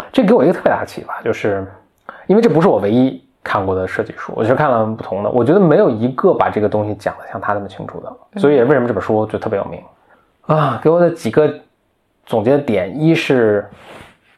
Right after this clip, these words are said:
Speaker 1: 你在学一个，其实一是你，你可以很快地学会一个你完全不懂的一个东西，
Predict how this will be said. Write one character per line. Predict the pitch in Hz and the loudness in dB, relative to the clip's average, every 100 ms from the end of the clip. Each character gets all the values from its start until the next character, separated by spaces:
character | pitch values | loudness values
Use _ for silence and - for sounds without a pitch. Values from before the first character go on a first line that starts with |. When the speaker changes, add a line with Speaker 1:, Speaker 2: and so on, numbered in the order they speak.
| _ _ _ - - - - - - - - _ _ _ _ _ _ | _ _ _ -20 -20 -20 -20 -20 -20 -20 -20 _ _ _ _ _ _
Speaker 1:
你 | 165 131 | 0 0
在 | 127 180 151 | 0 2 2
学 | 120 - - 110 165 | -2 -4 2 4 4
一 | |
个， | 170 151 120 110 - | 4 4 4 2 -2
其 | - | 0
实 | 170 | 2
一 | 196 208 | 2 4
是 | 180 | 4
你， | 120 113 | 2 0
你 | 120 | 0
可 | 139 | 2
以 | 165 | 0
很 | 101 | -2
快 | - 160 | 0 0
地 | 98 | 0
学 | - 101 | 2 2
会 | 107 104 98 | 2 0 0
一 | |
个 | 98 98 | -2 -2
你 | 92 | -2
完 | 107 | -2
全 | |
不 | 147 | 0
懂 | 104 | 0
的 | 95 | -2
一 | |
个 | 98 | -2
东 | 101 | -2
西， | - | -4